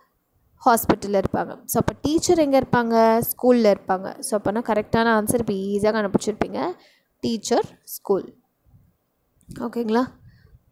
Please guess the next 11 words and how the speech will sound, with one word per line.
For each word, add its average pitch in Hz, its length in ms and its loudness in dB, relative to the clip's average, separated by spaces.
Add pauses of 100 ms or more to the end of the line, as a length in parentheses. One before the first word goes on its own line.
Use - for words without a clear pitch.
(440)
அவ்வளோதாங்க. 214 720 2 (460)
ஓகேங்களா? 208 500 -4 (600)
So, 214 280 2
வந்து 220 280 4
இன்னையோட 226 600 2
topic - 460 0 (480)
power 233 220 4
of 254 140 6
reasoning 220 580 0 (140)
இதோட 220 380 6
முடியுது. 202 500 4